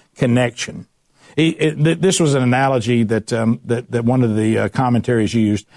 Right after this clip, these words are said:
It's like a man robbing a bank. I mean, he did get something,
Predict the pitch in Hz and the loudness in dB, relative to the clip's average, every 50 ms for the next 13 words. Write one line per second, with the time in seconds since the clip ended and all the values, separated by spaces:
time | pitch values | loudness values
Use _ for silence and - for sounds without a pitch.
0 | - - - 135 135 - - 202 202 202 - 147 131 127 135 143 151 143 131 120 | -14 -6 -2 -2 0 2 2 2 0 2 0 -2 0 0 0 2 2 2 2 2
1 | 123 123 135 135 127 117 113 113 104 113 117 127 135 135 139 - _ _ _ _ | 2 2 2 2 0 0 0 0 0 0 0 2 2 0 -2 -4 _ _ _ _
2 | _ _ _ _ _ - 131 135 139 135 123 151 160 139 113 139 151 151 117 104 | _ _ _ _ _ -4 -2 0 2 2 2 2 2 2 2 2 2 0 0 0
3 | 113 143 156 151 - - 156 160 156 - 160 156 151 151 | -2 -2 -2 -2 -2 -2 -2 -4 -4 -6 -10 -10 -10 -12